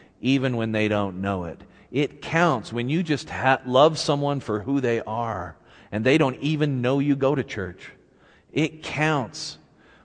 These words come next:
when you want the best for people you love. It counts. It counts when you invite them to church and they don't come. Uh,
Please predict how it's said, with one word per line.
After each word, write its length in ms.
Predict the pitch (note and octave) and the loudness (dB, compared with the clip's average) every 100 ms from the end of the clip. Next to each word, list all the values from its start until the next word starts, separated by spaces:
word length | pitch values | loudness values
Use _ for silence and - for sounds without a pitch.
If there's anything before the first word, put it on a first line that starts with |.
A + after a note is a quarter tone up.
| _ | _
when 280 | A2+ A#2+ A2+ | -2 0 0
you 640 | A2+ B2+ C#3+ C#3+ C#3 A#2+ - - - - _ _ _ _ _ _ _ _ _ - | 0 2 4 4 4 0 -8 -20 -20 -20 _ _ _ _ _ _ _ _ _ -2
want 360 | C3 D3 - | 2 2 -2
the 80 | A2 | -6
best 840 | F2 A#2 B2 - - - - - - _ _ _ _ _ _ | -4 -2 0 -2 -8 -12 -14 -20 -20 _ _ _ _ _ _
for 140 | - | -8
people 340 | G2 A#2+ A2 A2 | -4 -4 -2 -2
you 140 | G2+ | -2
love. 420 | G2 G2 G2 F#2 E2+ - _ | -2 -2 -4 -8 -14 -20 _
It 300 | A2+ A#2+ - | -2 -2 -4
counts. 760 | - D3 D3 A2 F#2 - - - _ - _ _ - | -6 -2 -2 -2 -6 -14 -20 -20 _ -20 _ _ -6
It 140 | F#3+ | -2
counts 280 | A3 A#3+ A3+ | 4 4 4
when 140 | E3 | 2
you 180 | D3 C3 | 2 2
invite 300 | B2 B2 E3+ | 4 6 8
them 160 | D3+ C3+ | 6 2
to 80 | B2+ | 0
church 580 | - G3 C#3 - - - - _ _ _ _ _ - | 0 -2 -2 -10 -14 -18 -20 _ _ _ _ _ -8
and 180 | B2 B2 | -2 2
they 160 | C#3 | 4
don't 320 | C#3+ D3 D3 | 4 2 0
come. 400 | - D#3 A#2 F2+ F2 _ _ _ _ _ _ _ _ _ _ _ - | -6 -6 -6 -8 -14 _ _ _ _ _ _ _ _ _ _ _ -4
Uh, 440 | A2+ G#2 F#2+ E2 | -2 0 -4 -8